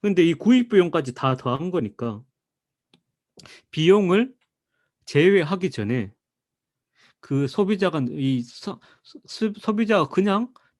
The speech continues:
비용 생각 없-, 생각 없이 그냥 소비했을 때 느끼는 만족감의 크기를 다 모아놓은 거예요. 그 크기가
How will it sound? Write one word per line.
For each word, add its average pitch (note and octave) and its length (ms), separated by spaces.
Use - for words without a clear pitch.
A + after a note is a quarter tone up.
비용 F#3 220
생각 G3+ 340
없-, F3 180
생각 G3 340
없이 G3+ 500
그냥 D#3 200
소비했을 F#3 540
때 D3+ 80
느끼는 C3+ 380
만족감의 D3 520
크기를 C3+ 300
다 A#2 140
모아놓은 B2 460
거예요. F#2+ 280
그 F#3+ 180
크기가 F#3 680